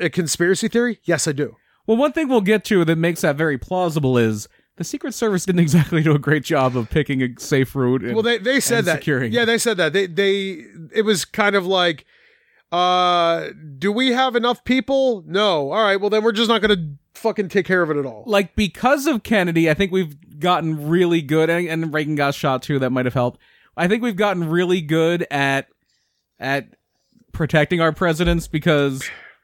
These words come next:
Speaker 2: the last two presidents, our current president and the one before that, were so intensely hated by opposite halves of the country that they're doing a great job of protecting these people now.
Speaker 1: I don't think that there were ever any threats to begin with, though.
Speaker 2: Oh, really?
Speaker 1: Yeah, I just
Speaker 2: Okay.
Speaker 1: don't.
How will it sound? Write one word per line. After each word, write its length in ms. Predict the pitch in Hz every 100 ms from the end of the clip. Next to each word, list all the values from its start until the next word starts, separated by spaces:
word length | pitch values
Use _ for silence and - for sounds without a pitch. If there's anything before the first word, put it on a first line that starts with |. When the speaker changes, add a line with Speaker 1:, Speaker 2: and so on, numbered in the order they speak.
| _ _ _ _
Speaker 2:
the 160 | 113 160
last 420 | 165 214 - -
two 160 | - 240
presidents, 560 | 247 247 208 175 147
our 100 | 160
current 260 | 143 208 196
president 320 | 220 190 185
and 60 | 170
the 40 |
one 80 | 175
before 320 | 160 - 208
that, 300 | 175 131 120 - _ -
were 140 | 165
so 180 | - 202
intensely 580 | 190 - 220 220 233 214
hated 380 | 151 202 185 147
by 180 | 143
opposite 480 | 143 147 170 196 202
halves 280 | 170 180 170
of 60 | 185
the 80 | 151
country 500 | 175 175 165 131 117
that 220 | 120 117 - _ _ _ -
they're 120 | 226
doing 180 | 254 214
a 40 |
great 240 | 160 196 170
job 220 | 185 160
of 80 | 131
protecting 380 | 127 151 135
these 140 | 117 -
people 220 | 120 95
now. 200 | 92 78 -
Speaker 1:
I 60 |
don't 100 | 202 208
think 160 | 208
that 80 | 185
there 100 | 196
were 160 | 196 196
ever 140 | 190
any 160 | 185 180
threats 360 | - 190 -
to 80 | 151
begin 260 | 143 160 180
with, 160 | 135
though. 160 | 127 117 _ _
Speaker 2:
Oh, 100 | 208
really? 320 | 175 226 107 -
Speaker 1:
Yeah, 160 | 240 208 _
I 80 | -
just 180 | 135 180
Speaker 2:
Okay. 80 | 214
Speaker 1:
don't. 100 | 143